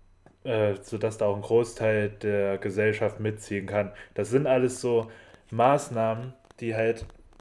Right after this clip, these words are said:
für Leute, die jetzt, sag ich mal, durchschnittlich verdienen oder teilweise sogar ein bisschen über den Durchschnitt oder unter-, unterdurchschnittlich, also deren Gehalt nah an den Durchschnitt rangeht,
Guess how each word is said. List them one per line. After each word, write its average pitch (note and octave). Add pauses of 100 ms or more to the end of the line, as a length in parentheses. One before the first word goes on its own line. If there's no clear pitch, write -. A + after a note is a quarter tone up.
(240)
für B2
Leute, C3
die A#2
jetzt, A#2+
sag A#2
ich G#2+
mal, A2+
durchschnittlich B2+
verdienen B2
oder A2
teilweise A2+
sogar A2+
ein G#2+
bisschen A#2
über B2
den G#2+
Durchschnitt A2
oder G#2+
unter-, A#2
unterdurchschnittlich, A2 (260)
also G#2+
deren A#2+
Gehalt A#2+
nah A#2
an A#2
den A2+
Durchschnitt A#2+
rangeht, A2+